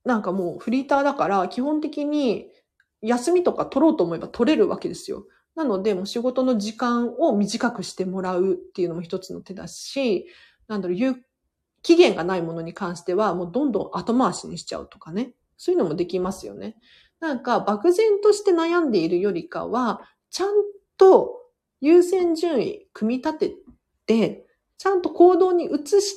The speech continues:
てみる。そうすると意外とこのモヤモヤって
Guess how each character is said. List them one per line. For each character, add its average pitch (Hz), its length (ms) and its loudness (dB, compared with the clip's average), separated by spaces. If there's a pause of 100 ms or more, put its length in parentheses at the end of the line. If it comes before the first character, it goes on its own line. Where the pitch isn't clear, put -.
(340)
て 190 100 8
み 175 120 4
る。 - 280 -6 (220)
そ - 280 4
う - 20 4
す 403 160 0
る - 180 4
と 214 200 4
意 220 120 -4
外 320 240 0
と 320 100 0
こ 302 100 -2
の 254 100 0
モ 190 140 2
ヤ 220 100 2
モ 233 140 0
ヤ 254 120 0
っ - 220 -14
て 165 320 -6